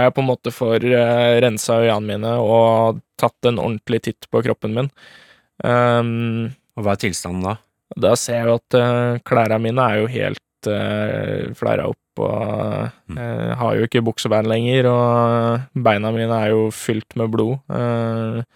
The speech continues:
Speaker 1: jeg tar bak på ryggen min og kjenner bare rett inn på, eh, ja, på, eh, kjøttet mitt, liksom. Det, det er ikke noe hud der.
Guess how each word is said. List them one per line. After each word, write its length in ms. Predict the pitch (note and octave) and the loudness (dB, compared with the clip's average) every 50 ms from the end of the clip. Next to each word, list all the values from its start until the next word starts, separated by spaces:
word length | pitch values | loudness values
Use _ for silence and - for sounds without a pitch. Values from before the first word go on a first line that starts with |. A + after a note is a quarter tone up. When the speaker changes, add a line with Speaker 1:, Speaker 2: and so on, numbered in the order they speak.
| _ _ _ _ _ _ _ _ _ _ _ _ _ _ | _ _ _ _ _ _ _ _ _ _ _ _ _ _
Speaker 1:
jeg 280 | - A#2+ A2+ A2+ A2 - | -2 0 0 0 -2 -4
tar 260 | - - A#2+ A2+ A2+ A#2 | 0 2 4 4 4 6
bak 260 | A2+ G#2+ G#2 - _ | 4 2 2 2 _
på 120 | B2+ A#2 | 0 0
ryggen 300 | A2 A2 G#2+ G#2+ G#2+ G#2 | 2 0 0 -2 -2 -2
min 240 | G#2 G#2+ A#2 A#2+ A#2+ | -2 -2 -2 -2 -2
og 280 | A2+ A2+ A2+ A2+ A2+ A2 | -2 0 0 0 -2 -2
kjenner 360 | - B2+ A2+ G2+ G#2 G#2+ A2 | -2 -4 -4 -4 -4 -2 0
bare 380 | A2 G#2 G#2 G#2+ G#2+ G#2+ G#2+ | 0 2 2 2 2 2 2
rett 300 | G#2 G#2 - _ _ - - | 0 -2 -4 _ _ -16 -10
inn 320 | - A2 G2 G#2 G#2+ A#2 - - | -8 -6 -4 -4 -4 -6 -8 -10
på, 180 | - - A2+ A2 A2 A2 A2 A2 A2 A2 A2 G#2+ G#2+ G#2+ G#2+ G#2+ | -6 -2 -2 0 0 0 0 0 0 0 0 -2 -2 -2 -4 -4
eh, 420 | G#2+ G#2+ G#2+ A2 G#2+ G#2+ A2 A2 A2 A2 - _ _ _ _ _ _ _ _ _ _ _ _ _ | -4 -4 -4 -4 -4 -4 -6 -6 -8 -10 -12 _ _ _ _ _ _ _ _ _ _ _ _ _
ja, 140 | A#2+ A#2+ - - - _ _ _ _ _ _ _ _ _ _ - | -8 -8 -8 -10 -14 _ _ _ _ _ _ _ _ _ _ -6
på, 960 | - A#2+ A2 G#2+ G#2 G#2+ G#2+ G#2+ G#2+ A2 G#2+ G#2+ A2 A2+ A2+ A2 A2 A2 A2+ | -4 -2 -2 0 -2 -2 0 0 0 -2 -2 -4 -4 -4 -4 -4 -4 -4 -6
eh, 40 | A#2+ C3 - _ _ - | -6 -8 -12 _ _ -12
kjøttet 220 | - - B2 - - _ _ _ _ C3 | -4 -4 -4 -4 -4 _ _ _ _ -6
mitt, 200 | C3+ C3+ - _ | -6 -6 -4 _
liksom. 340 | D#3 C#3+ - - - D3+ D3 - _ - | -4 -4 -4 -4 -6 -8 -8 -8 _ -8
Det, 720 | C3 B2+ B2+ B2+ B2+ B2+ B2 B2+ B2 B2 B2 B2 B2 A#2+ | -6 -4 -2 -2 -2 -2 -2 -2 -2 -2 -2 -2 -2 0
det 80 | A#2+ A#2+ | 0 0
er 80 | A2+ A2+ | 0 0
ikke 160 | - - A#2 | -2 -2 -2
noe 120 | A2+ A2+ | -2 -2
hud 240 | A2+ G#2+ G2+ G#2+ A2 | -2 -2 -4 -2 0
der. 140 | C3 C#3+ D3+ | 0 0 0